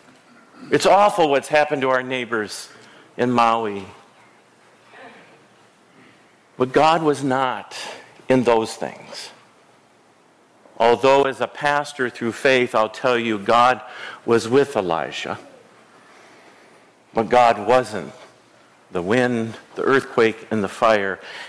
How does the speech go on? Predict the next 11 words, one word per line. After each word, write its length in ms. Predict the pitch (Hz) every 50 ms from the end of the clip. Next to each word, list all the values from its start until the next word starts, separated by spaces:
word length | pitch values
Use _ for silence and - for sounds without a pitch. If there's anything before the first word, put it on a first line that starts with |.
| -
and 200 | - 107 117 120
in 300 | 120 107 131 131 135 131
the 100 | 117 113
sheer 500 | 110 - - - 127 123 117 110 110 104
silence, 1120 | - - - - - 120 123 120 110 92 82 76 73 - - - - - - - - - - - - - - - - - - - - - - - - - _ _ _ _ _ _ - - _ _ _ _ _ - -
Elijah 460 | 110 120 123 131 131 131 - 120 110
hears 280 | 101 127 120 113 104 -
the 80 | 113
voice 440 | 101 104 104 110 107 104 101 - -
once 300 | 107 104 98 95 - -
again. 400 | 98 110 123 120 92 80 80